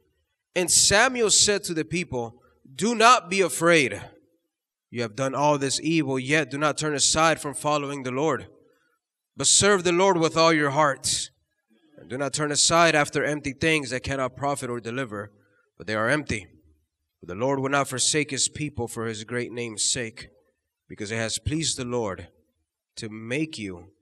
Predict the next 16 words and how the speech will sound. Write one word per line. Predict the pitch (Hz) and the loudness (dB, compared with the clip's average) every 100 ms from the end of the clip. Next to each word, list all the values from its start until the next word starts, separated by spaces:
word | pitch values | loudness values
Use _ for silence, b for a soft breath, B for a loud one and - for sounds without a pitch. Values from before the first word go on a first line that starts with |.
| _ _ _ - | _ _ _ -18
a | 101 | -16
people | - 131 117 110 | -12 -12 -10 -10
for | 104 | -10
himself." | 101 101 - 95 80 - - _ _ _ _ _ _ _ _ | -10 -6 -6 -6 -12 -16 -18 _ _ _ _ _ _ _ _
I | - | -6
want | 156 | -2
to | |
preach | 160 160 | 0 0
a | 135 | 0
sermon | - 139 131 117 | -2 -2 -4 -4
that | 110 | -2
I've | 120 113 | -4 -4
entitled | 113 113 110 101 | -8 -6 -4 -4
Life | 104 113 113 - | -2 -2 -2 -6
After | 104 - 101 | -10 -8 -12
Failure. | - 104 92 - | -8 -6 -8 -12